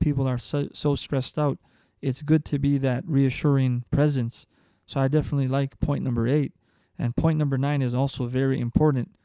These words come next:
And you and I have discussed a little bit about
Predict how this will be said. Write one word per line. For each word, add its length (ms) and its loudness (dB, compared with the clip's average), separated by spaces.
And 180 2
you 120 6
and 80 4
I 100 2
have 160 4
discussed 460 -2
a 40 0
little 260 0
bit 200 -4
about 400 -2